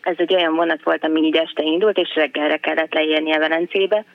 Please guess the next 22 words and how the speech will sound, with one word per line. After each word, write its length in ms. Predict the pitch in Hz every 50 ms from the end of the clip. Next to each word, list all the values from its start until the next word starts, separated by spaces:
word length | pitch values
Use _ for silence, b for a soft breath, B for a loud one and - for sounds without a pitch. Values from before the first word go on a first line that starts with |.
| B B B B B B B _ _ _
és, 560 | - 170 165 165 165 170 165 170 170 165 - -
ö, 400 | 165 165 160 160 156 156 156 156 151 -
akkor, 500 | - 123 - _ - - 170 165 160 156
ö, 160 | 160 160 156 156 156 156
egy 160 | - 165 160 - - _ - -
óriás 460 | 190 185 160 160 156 160 - - - -
vihar 300 | 175 175 170 156 151 -
kerekedett, 680 | - - 160 156 165 - - 156 151 151 156 156 151 _ -
ö, 180 | - 160 156
az 160 | 156 - - 151
este 300 | - 170 175 - - 143
folyamán, 640 | - - - 160 165 170 185 202 208 214 214 214 - _ _ _
úgyhogy, 800 | - 180 185 185 - - - - 175 175 175 180 180 175 185 175
ö, 200 | 175 175 175 175 185 - - - - - - - - -
mi 160 | 185 185 -
akkor 380 | - 202 214 - - - 170 160
is 160 | 165 175 -
még 220 | - 170 160 160 160
a 40 | 160
Balatonnál 720 | 165 185 185 175 160 151 - 160 160 160 165 160 160 156
vesztegeltünk 840 | 160 165 156 - - 151 147 - 156 156 151 - 156 160 156 -
a 400 | 160 156 156 156 156 156 160 165